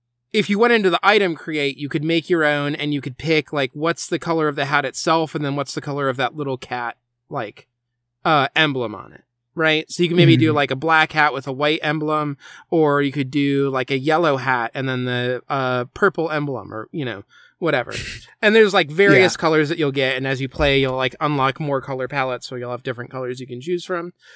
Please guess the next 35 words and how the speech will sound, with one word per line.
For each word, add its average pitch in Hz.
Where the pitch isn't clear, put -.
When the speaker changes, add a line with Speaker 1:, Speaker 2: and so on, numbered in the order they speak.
Speaker 1:
Um, 131
and 202
then, 170
but 190
most 233
of 208
it 185
is 156
you, 151
you 160
see -
this 180
view 143
where 135
it's 131
a 139
bunch 165
of 147
already 151
created 139
items. 113
The 160
ones 196
here 185
that 170
have 147
a, 135
a 139
blue 143
star 202
were 160
created 147
by 131
other 170
players. 131